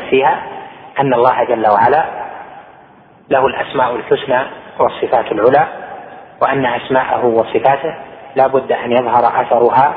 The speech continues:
في خليقته، لا يكون متصفا بأسماء وصف-، بصفات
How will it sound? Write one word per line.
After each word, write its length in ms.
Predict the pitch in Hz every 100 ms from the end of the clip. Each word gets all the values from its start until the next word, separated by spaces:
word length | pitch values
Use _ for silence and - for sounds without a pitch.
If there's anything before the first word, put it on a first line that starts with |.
| - - - - - -
في 160 | 120
خليقته، 680 | - 120 117 - 120 101 - - - - - - - _ _ _ _ _ _ _
لا 140 | 131 135
يكون 320 | - 127 117
متصفا 520 | 104 147 131 120 123
بأسماء 600 | 113 113 131 - 127 117
وصف-، 560 | 104 - - - - 127
بصفات 580 | 113 110 - 123 151